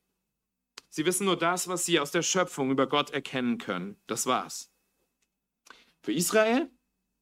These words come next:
war das anders. Die hatten das Alte Testament. Die hatten all diese Verheißungen.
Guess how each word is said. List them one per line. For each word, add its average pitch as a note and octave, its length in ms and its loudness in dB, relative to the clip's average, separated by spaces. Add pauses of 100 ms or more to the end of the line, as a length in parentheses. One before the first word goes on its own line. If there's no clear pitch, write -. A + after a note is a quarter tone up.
(140)
war C3+ 80 -4
das D3 140 -6
anders. - 640 -12
Die B2+ 80 -2
hatten D#3+ 160 -6
das C3+ 140 0
Alte B2+ 300 -4
Testament. D3+ 760 -4 (440)
Die E3+ 60 0
hatten F3+ 160 0
all G3+ 220 4
diese G#3+ 200 0
Verheißungen. F3+ 760 -2